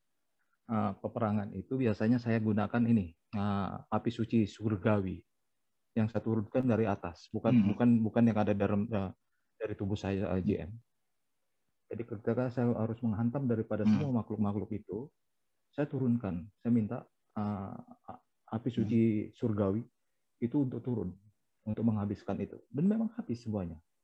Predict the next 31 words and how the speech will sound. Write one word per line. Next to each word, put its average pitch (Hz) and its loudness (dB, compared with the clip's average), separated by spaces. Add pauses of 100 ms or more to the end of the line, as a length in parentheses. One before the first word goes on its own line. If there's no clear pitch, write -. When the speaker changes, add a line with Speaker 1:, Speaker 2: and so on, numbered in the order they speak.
(1040)
Speaker 1:
Jadi 113 4
bukan, 139 2
bukan 123 2
Speaker 2:
Hmm. 110 8
Speaker 1:
saya 113 2
gunakan 110 0
ini, 104 0
eh, 104 -6 (200)
api 110 -4
suci 117 -2
violet, 113 0
bukan. 95 -2 (1000)
Karena 117 4
dia 110 4
menganggap, 127 2
<laughs> - -4
Speaker 2:
Hmm. 101 0 (220)
Speaker 1:
berpikir 127 0
itu 123 -4
adalah 120 2 (520)
api 120 -4
suci, 127 0
dipikir 120 0
ya, 90 2
mungkin 104 0
api 113 -2
suci 113 -6
Speaker 2:
Api 117 6
yang 131 8
Speaker 1:
violet 139 4
Speaker 2:
sama 143 8